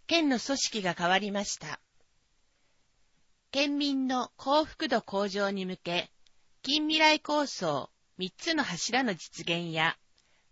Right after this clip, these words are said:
新たな価値や富を生み出す群馬モデルを推進するため、組織改正を行いました。近未来構想三つの柱の実現、リトリートの聖地、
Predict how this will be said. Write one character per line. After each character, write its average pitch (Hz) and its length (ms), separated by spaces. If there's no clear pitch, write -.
新 330 260
た 247 120
な 180 140
価 285 160
値 - 160
や 185 100
富 262 340
を 170 100
生 151 60
み 170 140
出 180 140
す - 280
群 262 200
馬 294 180
モ 302 140
デ 214 160
ル 147 180
を 226 100
推 240 320
進 233 260
す - 160
る 208 100
た 196 160
め、 190 260
組 330 140
織 220 240
改 214 260
正 214 320
を 196 340
行 196 80
い 196 60
ま 196 140
し - 140
た。 139 200
近 285 220
未 320 100
来 320 220
構 320 200
想 202 240
三 156 140
つ - 180
の 262 100
柱 175 380
の 180 120
実 160 340
現、 160 260
リ 180 120
ト 285 140
リ 311 200
ー - 20
ト 220 100
の 160 120
聖 226 280
地、 - 320